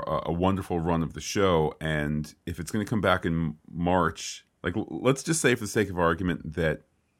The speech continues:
that there's, let's just say that there's four Tu-, and I don't have a calendar in front of me, although I, I easily could as I do this. But let's just say that there's four, uh, Tuesdays in March, four in April, and let's just say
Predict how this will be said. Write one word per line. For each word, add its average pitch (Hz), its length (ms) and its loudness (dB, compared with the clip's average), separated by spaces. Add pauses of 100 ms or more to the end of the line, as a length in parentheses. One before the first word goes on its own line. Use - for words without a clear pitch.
(480)
that 82 240 -2
there's, 76 520 0
let's 90 120 -6
just 123 160 -2
say 101 100 4
that 90 120 -4
there's 78 200 -2
four 104 380 0
Tu-, 101 280 -2
and 90 120 0
I 92 40 4
don't 107 120 2
have 87 80 -2
a 90 60 2
calendar 80 300 0
in 50 60 -8
front 78 220 0
of 64 60 -2
me, 53 60 -6
although 62 200 -6
I, 62 140 -4
I 78 100 -6
easily 78 320 -4
could 76 240 -2
as 64 100 -8
I 71 80 -2
do 76 180 0
this. 62 160 -6
But 90 80 -2
let's 98 120 -2
just - 180 -4
say 82 320 2 (480)
that 90 60 -6
there's 87 200 -4
four, 90 520 0 (400)
uh, 80 340 2
Tuesdays 82 600 0
in 82 120 -2
March, 85 460 0
four 90 300 2
in 82 80 2
April, 78 500 0
and 87 80 0
let's 92 140 0
just - 180 -4
say 82 480 2